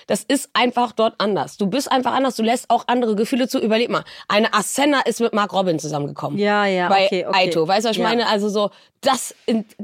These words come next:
Speaker 1: so funktioniert die Welt
Speaker 2: Ja,
Speaker 1: da
Speaker 2: ja.
Speaker 1: drinne.
Speaker 2: Aber die haben ja
Speaker 1: Alles.
Speaker 2: danach auch weiter probiert. Das meine ich ja.
Speaker 1: Genau, aber dann war ja auch wieder vorbei. Also, weißt du, was ich meine? Aber es ist so,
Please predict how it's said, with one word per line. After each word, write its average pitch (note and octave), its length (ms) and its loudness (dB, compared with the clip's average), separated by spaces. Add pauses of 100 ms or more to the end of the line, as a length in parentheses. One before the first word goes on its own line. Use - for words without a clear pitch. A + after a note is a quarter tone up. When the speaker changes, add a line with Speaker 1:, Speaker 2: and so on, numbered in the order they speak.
Speaker 1:
so F#3+ 640 0 (320)
funktioniert A3+ 500 -2
die G#3+ 160 -2
Welt C4 200 2
Speaker 2:
Ja, F3+ 200 -2
Speaker 1:
da F3+ 140 2
Speaker 2:
ja. - 80 0
Speaker 1:
drinne. A3+ 460 0
Speaker 2:
Aber C4 160 2
die D#4+ 120 4
haben E4 100 4
ja D#4+ 60 4
Speaker 1:
Alles. - 140 2
Speaker 2:
danach C4+ 200 0
auch - 260 0
weiter G#3 260 2
probiert. E3+ 540 -4
Das C#4+ 180 0
meine F#3+ 240 0
ich E3+ 100 -6
ja. E3+ 120 0
Speaker 1:
Genau, F3 260 4
aber D#3+ 160 2
dann E3+ 140 -2
war F3 100 0
ja F3+ 120 2
auch E3 40 -2
wieder E3 160 0
vorbei. E3 380 0
Also, E3 240 0
weißt G3+ 160 0
du, A#3+ 60 0
was A3 40 -2
ich A#3+ 60 -2
meine? A3+ 160 0
Aber G3+ 100 -2
es G3 80 -2
ist F3+ 80 -10
so, G3 220 2